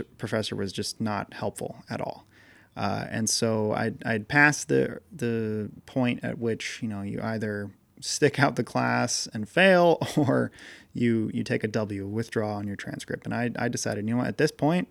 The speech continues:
with the tests that I've taken so far, there's no room. Like, if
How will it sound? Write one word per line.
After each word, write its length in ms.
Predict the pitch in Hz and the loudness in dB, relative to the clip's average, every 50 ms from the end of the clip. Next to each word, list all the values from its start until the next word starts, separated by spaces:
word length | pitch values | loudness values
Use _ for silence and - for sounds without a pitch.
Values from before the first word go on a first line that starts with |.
| _ | _
with 260 | - 120 - - _ | -6 -6 -6 -6 _
the 360 | - 117 110 107 104 104 - - - | -6 -4 -4 -4 -4 -6 -8 -8 -6
tests 300 | - 147 143 - - - | -2 -2 0 0 0 0
that 100 | 147 135 | 0 0
I've 120 | 131 123 | 0 0
taken 260 | - - 139 - 135 | 0 -2 0 0 0
so 180 | 123 - 127 117 | -2 -2 -2 -4
far, 400 | - - 120 139 170 190 190 - - - - - - - - - - - - _ _ _ _ _ _ _ _ | -2 0 2 4 4 4 2 0 -4 -12 -20 -20 -20 -20 -20 -20 -20 -20 -20 _ _ _ _ _ _ _ _
there's 300 | 147 117 120 117 120 110 | -2 2 2 4 4 4
no 200 | 120 127 131 131 | 4 4 4 4
room. 360 | 120 117 113 120 113 101 90 | 4 4 2 2 0 0 -4
Like, 180 | 95 95 98 - | -6 -6 -6 -6
if 280 | 120 - - 120 113 | -6 -4 -4 -4 -6